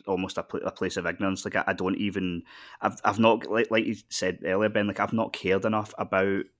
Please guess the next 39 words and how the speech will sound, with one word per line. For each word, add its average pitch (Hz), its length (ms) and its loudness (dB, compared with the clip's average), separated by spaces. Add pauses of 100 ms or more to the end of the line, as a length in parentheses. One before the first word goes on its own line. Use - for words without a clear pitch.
(160)
like, 104 180 -2 (540)
like, 110 180 -6
I, - 120 0 (100)
I, 104 140 2
I'm 104 160 2
not 104 160 2
a - 20 -2
massive 92 320 0
Harry 92 200 0
Potter 95 300 -2
fan. 95 340 -2
I 87 60 -4
don't, 95 200 -2 (280)
like, - 120 -8
I 98 60 2
don't 107 220 2
know, 95 340 4
really. 98 440 2 (220)
No 120 120 6
one's 131 200 6
ever 101 160 2
pointed 98 500 -2 (220)
to 101 100 -8
something 95 420 -4
particularly 95 460 -6
bad 92 300 2
that 85 100 -6
J 95 140 0
K - 140 -6
Rowling 87 280 -2
said, 98 420 2
but - 140 -2 (120)
she - 120 -8
maybe 87 200 -2
has. 90 380 0
I 85 140 0
genuinely 85 560 -6
don't 85 260 -4
know. 92 360 0